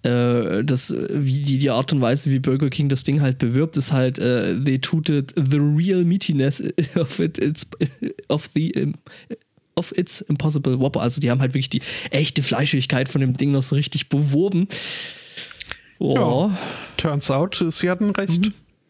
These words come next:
Speaker 1: Ja.
Speaker 2: Mhm. Ähm, wir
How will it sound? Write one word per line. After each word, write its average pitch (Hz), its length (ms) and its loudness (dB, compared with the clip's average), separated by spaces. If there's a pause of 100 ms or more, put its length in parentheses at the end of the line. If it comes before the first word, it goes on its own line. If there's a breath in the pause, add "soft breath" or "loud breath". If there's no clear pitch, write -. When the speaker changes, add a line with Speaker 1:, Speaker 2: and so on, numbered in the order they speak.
(140)
Speaker 1:
Ja. 220 180 2 (520 loud breath)
Speaker 2:
Mhm. 175 300 2 (800 loud breath)
Ähm, 165 400 0 (720)
wir 190 580 0